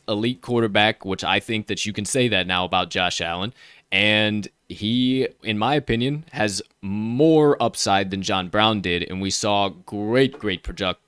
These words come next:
production, not only fantasy-wise, but also just regular stats-wise when he was healthy. Now, that's gonna be the key, too. It was a big factor for John Brown staying healthy. He was out for quite a few games. That's also gonna be a factor for Manny, but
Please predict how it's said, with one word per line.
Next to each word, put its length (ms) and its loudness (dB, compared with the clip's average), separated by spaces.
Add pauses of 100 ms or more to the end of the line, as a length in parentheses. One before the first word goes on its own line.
production, 460 -2
not 180 2
only 200 0
fantasy-wise, 760 0
but 160 -4
also 300 -2
just 260 -6
regular 400 -4
stats-wise 800 0 (220)
when 240 0
he 140 -2
was 300 2
healthy. 480 0
Now, 120 -4
that's 180 -2
gonna 160 -4
be 140 -4
the 80 -4
key, 280 -4
too. 320 -2
It 120 -6
was 300 -2 (280)
a 40 -20
big 180 0
factor 320 2
for 100 -8
John 300 -2
Brown 260 0
staying 300 -2
healthy. 320 -2
He 80 -4
was 160 -4
out 160 0
for 80 -14
quite 240 -2
a 20 -8
few 220 -10
games. 380 0
That's 180 -4
also 220 -2
gonna 160 -4
be 120 -4
a 60 -2
factor 340 -2
for 280 -10
Manny, 440 0 (300)
but 260 2